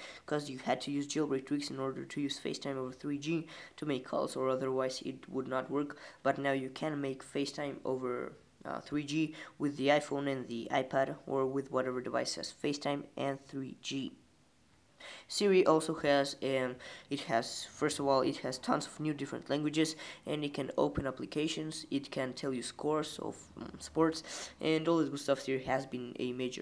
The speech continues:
update in I O S six. Also, this is again for the iPhone, but, uh, you can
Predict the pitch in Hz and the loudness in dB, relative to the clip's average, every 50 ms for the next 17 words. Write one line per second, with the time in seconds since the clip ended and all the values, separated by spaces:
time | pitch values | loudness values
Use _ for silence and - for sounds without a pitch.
0 | - - - 123 127 - 123 123 - 139 131 131 123 127 123 120 104 90 - - | -2 -2 -2 0 2 0 0 0 -2 -2 0 0 2 2 2 0 0 -2 -2 -4
1 | - - 160 156 160 - - - - - - - _ _ _ _ _ _ _ _ | -2 -2 -2 -2 -2 -4 -10 -10 -10 -12 -14 -18 _ _ _ _ _ _ _ _
2 | _ - - - - - - - - - - - - - - - 175 175 196 190 | _ -20 -20 -20 -20 -20 -20 -20 -20 -20 -20 -20 -20 -18 2 10 12 12 12 12
3 | 190 185 160 147 160 160 - 170 165 160 156 160 160 160 - 156 147 135 135 151 | 10 6 6 6 4 2 2 2 2 4 4 2 2 2 2 2 4 4 6 6
4 | 160 156 - 160 156 147 143 147 143 139 - - - - 123 135 135 135 135 147 | 4 4 2 0 0 2 4 6 6 6 6 4 4 4 6 6 6 6 6 4
5 | 143 143 - 151 135 131 135 127 120 120 127 | 4 4 2 2 2 2 2 0 -2 -4 -6